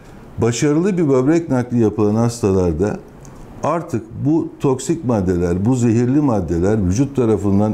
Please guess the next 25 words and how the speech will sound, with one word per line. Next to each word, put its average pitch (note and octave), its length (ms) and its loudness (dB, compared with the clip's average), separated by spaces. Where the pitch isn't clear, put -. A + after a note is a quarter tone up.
üretilen G2 580 0
ya E2+ 140 2
da G#2 160 0
dışarıdan G2+ 460 0
alınan G2+ 360 2
zehirli G#2 440 2
maddeler A#2 640 0
kanda C3+ 420 2
birikmez. C3 600 0
Birikmediği C3+ 720 2
için, C#3 280 -2
neden D3+ 380 2
birikmez? C3+ 500 0
Çünkü D#3 500 0
direkt F3+ 320 2
olarak, G2+ 400 0
e, G2+ 480 2
arıtma, C3 440 -2
yeni B2 280 2
arıtma B2 460 -2
sisteminden, D#2+ 680 -4
yani G#2+ 360 2
nakledilen B2+ 600 0
yeni A2+ 340 0
böbrekten G2 580 0